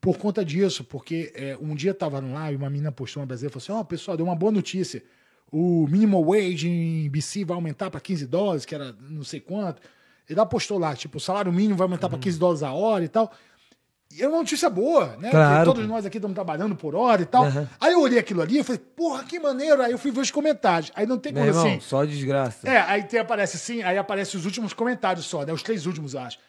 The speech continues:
Speaker 1: Aí tinha um lá assim, "Volta pro Brasil."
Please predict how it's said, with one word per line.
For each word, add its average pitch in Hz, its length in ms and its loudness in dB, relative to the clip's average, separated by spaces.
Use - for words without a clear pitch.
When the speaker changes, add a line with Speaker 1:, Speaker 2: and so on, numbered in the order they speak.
Speaker 1:
Aí 240 200 0
tinha 277 200 -6
um 262 100 0
lá 247 80 2
assim, 180 380 -2
"Volta 214 460 0
pro 240 160 -6
Brasil." 175 640 -4